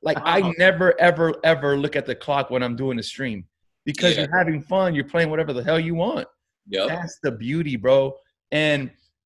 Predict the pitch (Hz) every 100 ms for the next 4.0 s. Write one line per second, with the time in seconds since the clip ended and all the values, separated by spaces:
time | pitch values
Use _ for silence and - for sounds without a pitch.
0 | _ _ - _ _ 135 170 165 190 196
1 | 202 185 190 185 - - _ - 143 160
2 | 170 165 - 143 131 131 139 147 151 151
3 | 139 123 127 127 - 123 120 117 104 98